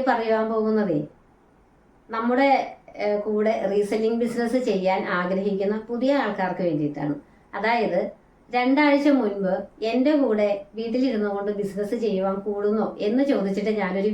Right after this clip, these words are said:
വീഡിയോ ചെയ്തിട്ടുണ്ടായിരുന്നല്ലോ. അപ്പോൾ അതിന് നല്ല റെസ്പോണ്ടാണ്, ഏഹ്, കിട്ടിയിട്ടുണ്ടായിരുന്നത്. അപ്പോൾ ഒരുപാട് പേര് ജോയിൻ ചെയ്തിട്ടുണ്ട്. നമ്മുടെ റീസെല്ലിംഗ് ഗ്രൂപ്പിൽ ജോയിൻ ചെയ്തിട്ടുള്ളവർക്ക്, ആ,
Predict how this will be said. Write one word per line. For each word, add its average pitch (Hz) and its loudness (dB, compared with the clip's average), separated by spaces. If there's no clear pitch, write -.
വീഡിയോ 202 2
ചെയ്തിട്ടുണ്ടായിരുന്നല്ലോ. 180 0
അപ്പോൾ 285 0
അതിന് 277 4
നല്ല 254 4
റെസ്പോണ്ടാണ്, 226 0
ഏഹ്, 185 0
കിട്ടിയിട്ടുണ്ടായിരുന്നത്. 190 -2
അപ്പോൾ 269 0
ഒരുപാട് 285 4
പേര് 262 4
ജോയിൻ 220 2
ചെയ്തിട്ടുണ്ട്. 180 0
നമ്മുടെ 190 0
റീസെല്ലിംഗ് 202 -2
ഗ്രൂപ്പിൽ 220 -2
ജോയിൻ 214 2
ചെയ്തിട്ടുള്ളവർക്ക്, 214 0
ആ, 202 -4